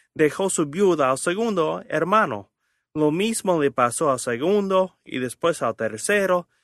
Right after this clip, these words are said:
y así hasta el séptimo hermano. Después de todos, murió también la mujer. Pues bien, en la resurrección, ¿de cuál de los siete hermanos será esposa esta mujer,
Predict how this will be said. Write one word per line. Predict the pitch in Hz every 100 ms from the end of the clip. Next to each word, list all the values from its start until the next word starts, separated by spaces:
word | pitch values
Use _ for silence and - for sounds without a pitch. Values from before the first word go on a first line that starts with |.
| _
y | 202
así | 190 175 220 202 196 _ _ _
hasta | 139 - 160
el |
séptimo | - 208 208 - 131 131
hermano. | 135 165 185 120 92 _ _ _ _ _ _ _ _ _ _ 120
Después | 139 139 175 160
de | 139
todos, | - 156 165 127 104 -
murió | 160 180 175
también | 160 143 143 165 170
la | 151
mujer. | 143 139 175 160 117 - _ _ _ _ _ _ _ _
Pues | 147 143 -
bien, | 143 143 104 95 _ _ _ -
en | 165
la | 147 135 131
resurrección, | 135 123 139 123 113 - 185 165 113 104 _ _ _ -
¿de | 143
cuál | - - 165 170 180
de | 156 135
los | 120
siete | - 190 196 160
hermanos | 135 131 165 196 190 127 -
será | - 151 151
esposa | - - 185 175 185
esta | - - 165 170
mujer, | 160 165 - 180 127 123